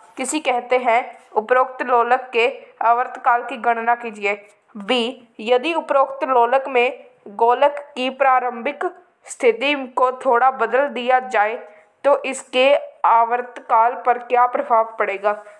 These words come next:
A simple pendulum completes forty oscillations in forty-two seconds। What is the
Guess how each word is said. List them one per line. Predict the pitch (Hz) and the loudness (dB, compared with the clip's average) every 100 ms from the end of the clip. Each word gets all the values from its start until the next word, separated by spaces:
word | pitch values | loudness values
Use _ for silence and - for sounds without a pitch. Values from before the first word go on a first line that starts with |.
| _ | _
A | 240 | -2
simple | 302 277 359 370 | -2 0 0 0
pendulum | 302 262 294 302 | -2 0 0 0
completes | 294 269 254 269 262 | -2 -2 -4 -6 -4
forty | 285 262 269 330 320 - 226 | 0 0 0 -4 -4 -2 2
oscillations | 247 240 277 233 233 294 294 | 2 0 -4 -4 -4 -8 -6
in | 285 277 269 | -6 -6 -2
forty-two | 247 240 269 285 | -2 -2 -4 -6
seconds। | 302 214 208 214 - _ _ _ _ _ _ - | -2 -2 -2 -10 -18 _ _ _ _ _ _ -4
What | 254 262 | -4 -2
is | 320 294 | -4 -2
the | 294 | -2